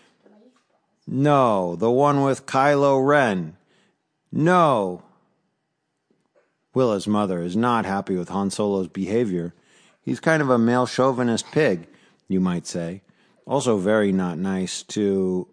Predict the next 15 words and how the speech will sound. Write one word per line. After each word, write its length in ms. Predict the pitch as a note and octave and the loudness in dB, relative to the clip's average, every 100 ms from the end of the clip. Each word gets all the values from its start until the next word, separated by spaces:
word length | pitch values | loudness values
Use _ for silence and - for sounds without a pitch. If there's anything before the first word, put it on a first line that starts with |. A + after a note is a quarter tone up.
| - | -10
Princess 480 | - G#2+ G2 F#2 | -4 -4 -4 -4
Leia. 440 | G#2+ B2 A2 G2 - - | 0 2 2 -2 -6 -4
Also 640 | C3+ D#3+ - B2 A2+ B2 - _ _ - | 0 0 0 2 2 0 -10 _ _ -6
not 200 | D#3+ E3 | -4 -2
very 240 | E3 D#3+ C#3 | 0 2 2
attractive 720 | - C#3+ D3 - G#2+ F#2 E2+ | 0 0 0 0 -2 -2 -6
in 100 | G#2+ | -8
terms 260 | G2+ C3 A#2 | -2 -2 -2
of 100 | A2 | -2
his 120 | A2+ | -4
treatment 680 | - - C3+ C#3 B2 A2 G2 - | -6 -2 0 2 4 2 2 -2
of 220 | A2 F#2 | -4 0
women. 560 | A2 C3+ B2 F2+ D#2 - _ _ _ _ _ _ _ _ - | 2 4 4 2 -2 -10 _ _ _ _ _ _ _ _ -6
No, 300 | C3+ D3+ C3+ | 2 4 4
no. 580 | F#2+ G#2+ A#2+ G2 E2 | 4 4 4 2 -2